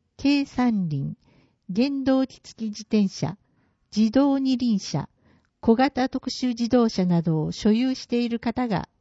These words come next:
課税対象となります。他の人に譲った、処分した、盗難などの理由で所有していない場合は、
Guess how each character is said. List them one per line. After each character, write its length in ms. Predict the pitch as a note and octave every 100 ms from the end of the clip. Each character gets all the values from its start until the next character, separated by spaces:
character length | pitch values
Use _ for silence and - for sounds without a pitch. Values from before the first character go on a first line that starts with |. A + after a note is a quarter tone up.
| _
課 120 | -
税 200 | G3 G#3+
対 220 | - G3+
象 260 | G3 F3+ D#3+
と 160 | - A#3+
な 120 | G3
り 140 | D#3+
ま 140 | C#3 D#3
す。 180 | - _ _ _ _ _ _ _ _ _ _ _
他 340 | _ A#3 - C#4+
の 140 | C#4
人 240 | - - C#4
に 160 | G#3
譲 240 | E3+ E3 G3+
っ 40 |
た、 380 | - _ F3+ - _ _ _
処 300 | - - D4
分 300 | C#4 A#3 F3
し 200 | - -
た、 200 | - D#3 - _ _ _ _ _
盗 240 | C4+ D4
難 260 | D4 D4 D4
な 120 | D4
ど 140 | C4
の 200 | A3 F#3+
理 200 | F3 E3+
由 240 | F3+ F#3+ F3+
で 260 | F3 E3+ -
所 240 | - G3+
有 280 | A3 C#4 C#4
し 160 | -
て 120 | - B3+
い 120 | C4
な 160 | B3
い 120 | A#3+ F#3
場 220 | E3+ E3+
合 80 | E3+
は、 280 | E3 D#3+